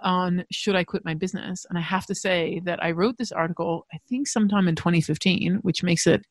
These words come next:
you know, four years old or whatever. And I, if I was giving you this advice today, I'd give you the exact same advice. In fact, I have given that advice to lots of people. And I feel the same way about it now as I did then, which is why you heard that there were sometimes in that article where I kind of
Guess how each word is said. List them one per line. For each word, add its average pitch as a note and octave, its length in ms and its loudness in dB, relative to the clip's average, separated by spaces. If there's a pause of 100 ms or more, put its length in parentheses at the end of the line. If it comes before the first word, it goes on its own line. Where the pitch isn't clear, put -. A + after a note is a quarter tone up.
you - 100 6
know, E3 80 8
four E3+ 220 6
years E3 160 8
old E3 180 8
or E3 40 10
whatever. D#3 480 6
And F3+ 160 2
I, G#3+ 420 6 (180)
if G#3 120 4
I A3 60 8
was A3 100 8
giving G3 220 6
you G3 100 2
this E3+ 140 0
advice E3 340 4
today, F3+ 420 2 (120)
I'd F3 120 4
give E3 140 4
you F3+ 140 6
the D#3+ 240 2
exact E3 680 0 (160)
same F3+ 600 4
advice. - 480 -2
In G3+ 100 6
fact, C#4+ 200 4
I F#4 80 4 (160)
have F#3 160 4
given D#3+ 160 4
that D3+ 100 4
advice E3 380 4
to - 100 2
lots - 180 4
of D#3+ 80 4
people. G3 400 4 (640)
And G3+ 340 2
I G#3+ 100 4
feel A3+ 680 4
the G3 80 0
same G3 400 4
way F3 320 4
about E3 320 2
it E3 100 -2
now E3 520 2
as E3+ 120 0
I E3 60 2
did D#3+ 240 0
then, E3 240 0
which F3+ 140 0
is F3+ 80 6
why F3+ 180 6
you F3 160 4
heard E3 360 4
that E3 60 -6
there F3 100 0
were D#3+ 80 2
sometimes E3 440 2
in E3+ 60 0
that D#3+ 100 0
article D#3+ 380 0
where D#3+ 140 0
I D#3+ 100 0
kind E3+ 200 -4
of D#3 60 -6